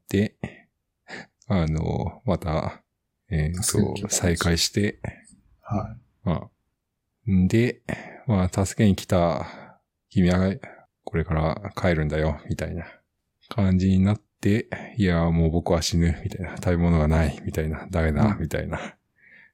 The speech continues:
Speaker 1: 感じになったら、いや、君はタウンウェーバーを食べて生きるんだよ、みたいな。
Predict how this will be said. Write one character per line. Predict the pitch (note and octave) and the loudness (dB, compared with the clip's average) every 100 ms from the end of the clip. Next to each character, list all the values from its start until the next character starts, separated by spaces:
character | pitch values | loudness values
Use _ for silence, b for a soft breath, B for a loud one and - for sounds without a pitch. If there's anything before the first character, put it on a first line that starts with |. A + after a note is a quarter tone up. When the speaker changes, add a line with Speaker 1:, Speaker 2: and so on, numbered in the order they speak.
| _ - | _ -2
Speaker 1:
感 | F2+ | 2
じ | E2+ | 4
に | |
な | F2 | 2
っ | F#2 | 0
た | G2 | 0
ら、 | F#2+ A2+ B2 - - _ - - - | 2 0 0 -8 -12 _ -14 -14 -2
い | |
や、 | G2+ G2+ - - | 0 0 -4 -4
君 | F#2 F2 | 0 2
は | F2 | 0
タ | - F#2 | 0 0
ウ | |
ン | F2+ | 2
ウ | |
ェ | F2 | 0
ー | |
バ | D#2 | 0
ー | D2+ | -4
を | |
食 | E2+ D#2+ | -2 -2
べ | |
て | C#2+ | -2
生 | D2 | -4
き | C#2+ | 0
る | E2 | 0
ん | D2 | 0
だ | D2+ | -2
よ、 | D#2 - | -2 -4
み | - | -8
た | |
い | |
な。 | - | -10